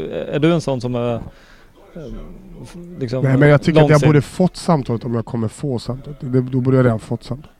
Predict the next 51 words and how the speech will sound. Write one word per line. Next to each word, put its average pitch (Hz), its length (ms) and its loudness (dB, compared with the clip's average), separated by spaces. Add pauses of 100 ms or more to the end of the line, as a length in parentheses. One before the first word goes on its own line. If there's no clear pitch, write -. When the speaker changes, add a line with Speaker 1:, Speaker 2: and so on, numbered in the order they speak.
(580)
Speaker 2:
Alltså, 117 180 2
det 120 140 2
känns 117 260 -2
lite, 127 180 -2
ja, 127 300 4
det 123 100 2
var 127 200 2
ju 123 80 2
under 120 140 0
tre 127 360 4
månaders 117 360 2
tid 127 380 4
som 147 120 -4
jag 139 160 2
gjorde 139 340 2
ändå. 123 280 0 (800)
Visar 151 300 4
att 147 60 4
jag 151 120 4
fortfarande 151 360 -2
gör 143 100 2
mål 135 420 2
och 139 220 2 (840)
division 147 360 2
ett, 151 160 6
division 160 380 2
ett, 160 220 4
men 139 100 -2
du 135 80 0
spelar 135 320 2
också 127 200 -4
med 135 100 0
sämre 117 300 0
spel. 131 260 -6
Jag 131 140 4
är 127 300 4
helt 120 180 4
övertygad 127 480 -2
om 123 120 0
att - 80 -4
jag 117 80 0
hade 123 120 -2
gjo-, 131 260 -4
gjort 120 180 -4
det 123 80 0
jätte-, 120 300 2
jättebra 123 340 -2
i 123 40 0
Djurgården 120 280 -2
fortfarande, 143 440 -10
men 143 200 -6